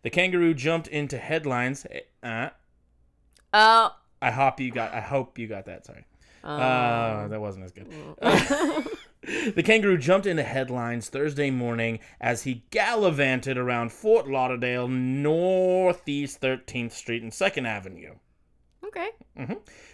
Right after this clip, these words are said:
Speaker 1: Fort Lauderdale police eventually captured the animal before handing him over to the Fish and Wildlife Conservation Commission. In an interview with the South Florida Sun Sentinel,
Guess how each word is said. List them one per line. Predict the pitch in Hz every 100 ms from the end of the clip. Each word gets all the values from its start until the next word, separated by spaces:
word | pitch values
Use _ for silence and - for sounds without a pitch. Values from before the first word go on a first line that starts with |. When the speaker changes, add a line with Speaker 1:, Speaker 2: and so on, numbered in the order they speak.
| _
Speaker 1:
Fort | - 185
Lauderdale | 170 156 156 156 147
police | - 139 143 139
eventually | 127 123 123 117 107
captured | - - - - 143
the | 120 113
animal | 113 113 110 110 - _ _
before | 123 - 127 127
handing | 123 113 113 117 117
him | 135 120
over | 104 101 107 113 -
to | 104 98 101 - _ -
the | 107 107 104
Fish | 104 107
and | 110
Wildlife | 104 101 98
Conservation | - 98 98 90 -
Commission. | - 92 - - _ _ _ _ _ _ _ _ _ _ - - -
In | 147
an | 156
interview | 165 160 160
with | 143
the | 135
South | - 139 131 - _ -
Florida | - 135 127 117
Sun | - 139 117
Sentinel, | 110 180 156 139 131